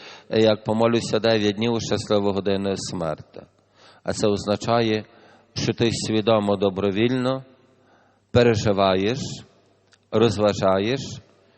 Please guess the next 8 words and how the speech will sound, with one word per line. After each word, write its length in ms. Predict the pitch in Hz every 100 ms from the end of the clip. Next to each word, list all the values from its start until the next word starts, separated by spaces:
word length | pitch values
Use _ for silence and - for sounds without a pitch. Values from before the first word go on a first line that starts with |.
| _ _ _
і 100 | 127
хочеш, 400 | - 131 - 120
щоб 140 | 110 113
Мати 420 | 117 117 117 117
Божа 580 | 107 113 104 113 110 110 - _ _ _ _ -
була 320 | 110 110 104
з 200 | - -
тобою 400 | 107 101 107